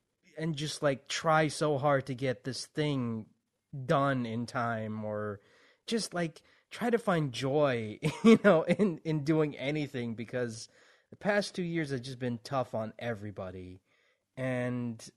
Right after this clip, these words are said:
and I just hate, I really hate this idea that, oh, well,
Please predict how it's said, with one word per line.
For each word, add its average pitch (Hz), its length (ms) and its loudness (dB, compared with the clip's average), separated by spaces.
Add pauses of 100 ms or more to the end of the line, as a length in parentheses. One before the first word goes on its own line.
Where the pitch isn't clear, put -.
(640)
and 151 140 -4
I 156 80 0
just 170 200 -6
hate, 180 480 -6 (520)
I 170 80 4
really 254 300 6
hate 190 220 4
this 156 160 -2
idea 135 600 0
that, 113 360 -2
oh, 131 220 2
well, 120 460 0